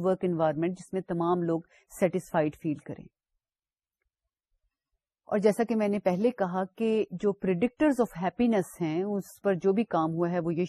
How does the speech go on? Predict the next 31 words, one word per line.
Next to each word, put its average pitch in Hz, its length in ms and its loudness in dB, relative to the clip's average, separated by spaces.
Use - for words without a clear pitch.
شو 226 100 2
کرتا 165 360 0
ہے 156 140 -4
کہ 190 160 -4
the 160 160 -6
work 254 440 4
environment 165 600 0
is 160 200 -6
very 240 380 4
much 190 240 0
related 160 460 0
with 156 200 -4
your 156 100 0
life 143 240 -6
satisfaction۔ - 720 -16
تو - 80 -14
اگر 185 240 0
آپ 175 240 2
ورک 220 240 4
انوائرمنٹ 170 480 2
کو 170 100 -4
بہتر 156 260 -4
کر 180 220 0
دیں 151 140 0
تو 190 60 -8
اس - 100 -10
کا 180 100 -2
مطلب 170 300 -2
یہ 151 200 -2
ہے 160 80 0
کہ - 120 -6